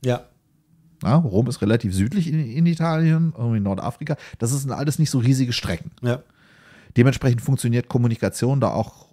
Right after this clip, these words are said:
Speaker 2: relativ zügig oder zumindest zügiger, als ich's mir immer vorstelle. Ja. Aber das ist mein Problem.
Speaker 1: Hm.
Speaker 2: Im römischen Senat aber sitzt ja noch nach wie vor der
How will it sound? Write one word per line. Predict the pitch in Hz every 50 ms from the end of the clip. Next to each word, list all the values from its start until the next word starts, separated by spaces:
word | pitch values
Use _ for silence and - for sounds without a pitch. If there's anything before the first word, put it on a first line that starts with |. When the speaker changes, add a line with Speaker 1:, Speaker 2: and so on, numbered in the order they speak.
| _ -
Speaker 2:
relativ | 107 95 90 92 98 104 117 131 117 - 120 - - - - _ -
zügig | - - - - 127 120 95 95 160 80
oder | 98 98 -
zumindest | - 110 110 107 - -
zügiger, | - - 135 131 127 110 104
als | 98 92 -
ich's | - 113 - -
mir | 113 95
immer | 151 175
vorstelle. | - - - 73 - - - - - - - _ _ _ -
Ja. | - - - - - _ _ _ _ _ _ _ _ _ _ _ _ _ _ _ _ _ _ _ _ _ _ _ _ _ _ _ - - _ _ _ - - - - - - - _ _ _
Aber | - - -
das | 135 -
ist | -
mein | - 107
Problem. | - - 151 - - - - - - - - - -
Speaker 1:
Hm. | - 117 - - _ _ _ _ _ _ _ _ _ _ _ _ _ _ _ _ _ _ _ _ _ _ _ _ _ _ _ _ _ _ _ _ _ _ _ - -
Speaker 2:
Im | 135 139
römischen | 123 139 160 190 - 202 180 135
Senat | 120 104 85 78 82 120 165 - - - - -
aber | 143 151 147 147 147 151 151 151 143 -
sitzt | 110 104 135 143 - - - - -
ja | 120 131 131 135 135 135 135 135 123 -
noch | 120 123 117
nach | 123 120 123 131 127 -
wie | 143
vor | - - 131 123
der | 120 120 120